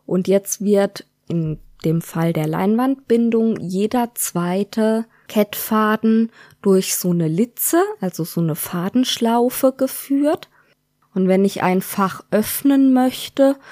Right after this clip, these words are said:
muss ich immer nur den jeweiligen Stab, der gerade dran ist, zu mir ziehen und dann werden alle Kettfäden, die mit diesem Litzenstab verbunden sind, zu mir herbewegt und das Fach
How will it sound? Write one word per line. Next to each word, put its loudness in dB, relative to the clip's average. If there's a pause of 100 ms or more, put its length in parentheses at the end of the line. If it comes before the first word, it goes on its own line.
(240)
muss 0
ich 0
immer 4
nur 6
den 2
jeweiligen 0
Stab, -2
der 0
gerade -4
dran -2
ist, -4 (180)
zu -2
mir 4
ziehen 0 (340)
und -2
dann 0 (100)
werden 0
alle 2
Kettfäden, 0
die 2
mit 0
diesem 0
Litzenstab -2
verbunden -2
sind, 0 (360)
zu -4
mir 0
herbewegt -2
und -2
das -8
Fach -6